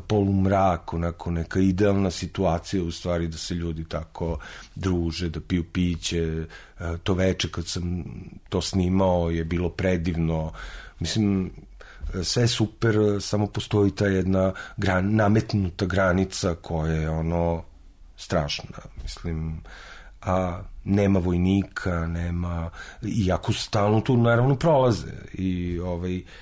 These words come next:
i dopao mi se taj kontrapunkt, da kažem, ono, mislim, taj pogled, u stvari.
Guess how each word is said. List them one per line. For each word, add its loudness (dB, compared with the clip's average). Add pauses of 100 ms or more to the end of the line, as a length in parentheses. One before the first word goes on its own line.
(640)
i -4
dopao 2
mi 4
se -8
taj 0
kontrapunkt, -8 (260)
da -12
kažem, -6
ono, -4
mislim, -4 (460)
taj -2
pogled, -2
u -14
stvari. -12